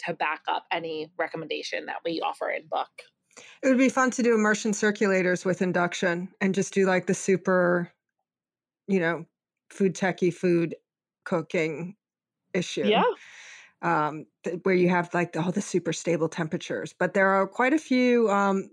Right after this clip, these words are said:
Speaker 2: you know, home, the immersion circulators for the sous vide cooking now that, you know, we used to be just really in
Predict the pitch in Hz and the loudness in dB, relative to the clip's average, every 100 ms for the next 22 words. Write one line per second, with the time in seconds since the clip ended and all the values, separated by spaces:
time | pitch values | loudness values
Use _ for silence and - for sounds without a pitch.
0 | _ 208 196 190 220 214 220 220 214 165 | _ 0 2 2 4 4 4 2 0 -4
1 | 202 196 190 190 208 196 202 202 196 190 | 0 2 2 0 -2 -2 -2 0 2 2
2 | - 196 185 - 190 226 226 190 - 170 | 0 -2 -2 -2 0 0 -2 -8 -6 -6
3 | 165 165 160 160 160 160 - - - - | -4 -2 -2 -2 -2 -2 -6 -20 -20 -20
4 | - _ _ _ _ _ _ 175 165 165 | -20 _ _ _ _ _ _ -2 -2 0
5 | 175 170 170 170 170 156 160 - 170 165 | -2 -2 0 2 2 0 -4 -2 0 2
6 | 165 165 165 160 | 4 2 -2 -6